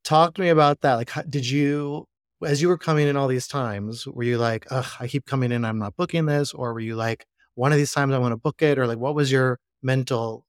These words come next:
talk as you were going through this whole process over the last,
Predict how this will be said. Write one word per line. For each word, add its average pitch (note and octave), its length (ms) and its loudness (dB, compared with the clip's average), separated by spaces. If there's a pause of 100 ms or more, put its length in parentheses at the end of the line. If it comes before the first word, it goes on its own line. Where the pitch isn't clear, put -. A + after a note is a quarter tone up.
talk A#2+ 440 -2
as A#2+ 160 -8
you A#2+ 60 -8
were A#2 60 -10
going A2+ 240 -8
through A2 160 -10
this G#2+ 120 -8
whole A2 180 -8
process A2 460 -6
over A2 120 -8
the G#2+ 80 -6
last, A2 280 -4